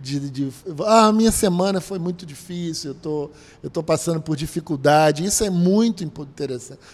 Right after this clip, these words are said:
é muito importante a gente entender isso, que a igreja tinha um momento,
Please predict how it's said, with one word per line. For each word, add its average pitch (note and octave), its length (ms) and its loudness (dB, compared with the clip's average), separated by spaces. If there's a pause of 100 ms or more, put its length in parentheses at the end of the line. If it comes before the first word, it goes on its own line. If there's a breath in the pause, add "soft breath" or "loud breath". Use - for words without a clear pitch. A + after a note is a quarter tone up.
é E3+ 120 6
muito G#3+ 500 8
importante E3+ 600 2
a - 20 2
gente C#3+ 320 -2
entender C3+ 560 0
isso, D#3+ 400 4 (400 loud breath)
que F#3+ 100 8
a F#3 40 12
igreja F3+ 600 8
tinha G3 200 4
um F#3+ 40 6
momento, F3+ 800 6